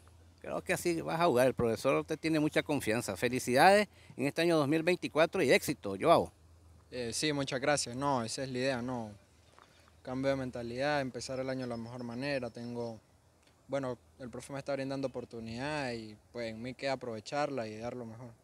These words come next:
Speaker 1: ¿Cómo te sentís aquí ya en Managua? Un ambiente más distinto, me imagino yo.
Speaker 2: Sí, claro. Son, estar en ciudad a veces, comparación con Diriamba, con Managua, un poco diferente, pero ya había estado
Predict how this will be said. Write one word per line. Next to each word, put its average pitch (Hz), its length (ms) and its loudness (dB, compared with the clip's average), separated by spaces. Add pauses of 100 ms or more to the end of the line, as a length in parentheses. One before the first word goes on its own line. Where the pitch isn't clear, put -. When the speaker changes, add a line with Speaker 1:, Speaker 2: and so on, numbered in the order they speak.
(220)
Speaker 1:
¿Cómo 196 200 4
te 202 120 2
sentís 104 480 4
aquí 123 360 0
ya 110 340 6
en 98 100 -2
Managua? 95 1120 4
Un 120 120 -2
ambiente 131 360 2
más 143 140 4
distinto, 139 480 0
me 104 120 0
imagino 107 340 2
yo. 165 180 2 (600)
Speaker 2:
Sí, 175 240 -6
claro. 139 360 0
Son, 127 200 -14 (800)
estar 139 220 -2
en 151 120 -2
ciudad 147 300 0
a - 20 4
veces, 139 560 -2 (800)
comparación 135 580 -6
con 151 140 -2
Diriamba, 147 340 0
con 135 140 -4
Managua, 143 320 0
un 135 140 -2
poco 135 220 -6
diferente, 143 540 -4
pero 120 480 -6 (120)
ya 135 140 -2
había 147 120 4
estado 143 400 -2